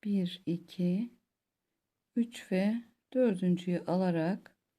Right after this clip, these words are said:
hepsini birlikte üzerine iğneme, ipimi atıyorum.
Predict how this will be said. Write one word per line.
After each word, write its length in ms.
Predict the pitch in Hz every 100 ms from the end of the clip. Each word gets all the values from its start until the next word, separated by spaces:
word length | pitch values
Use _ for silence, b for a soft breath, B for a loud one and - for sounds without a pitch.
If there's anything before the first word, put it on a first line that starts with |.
| _ _ _ _ _ _ -
hepsini 520 | 254 254 190 185 175
birlikte 500 | 196 180 180 196 185
üzerine 420 | 190 196 180 170
iğneme, 500 | - 196 180 170 165
ipimi 420 | - 185 - 185
atıyorum. 720 | - 185 - 220 202 208 233